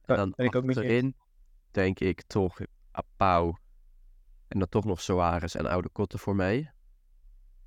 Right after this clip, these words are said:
Speaker 1: Eens. Kan ik me helemaal even vinden.
Speaker 2: En dan op linksback Turfkruijer. Ik vind hem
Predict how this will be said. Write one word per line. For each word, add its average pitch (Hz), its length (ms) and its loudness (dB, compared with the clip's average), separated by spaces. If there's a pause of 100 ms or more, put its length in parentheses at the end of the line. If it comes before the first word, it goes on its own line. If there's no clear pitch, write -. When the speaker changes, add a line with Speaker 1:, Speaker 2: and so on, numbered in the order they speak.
Speaker 1:
Eens. 139 440 4 (280)
Kan 127 160 2
ik 123 60 4
me 127 60 4
helemaal 127 260 8
even 123 160 2
vinden. 127 160 2
Speaker 2:
En 98 60 0
dan 92 240 0
op 95 200 -6
linksback 95 720 2
Turfkruijer. 98 640 0
Ik - 100 -2
vind - 120 -8
hem 87 220 -2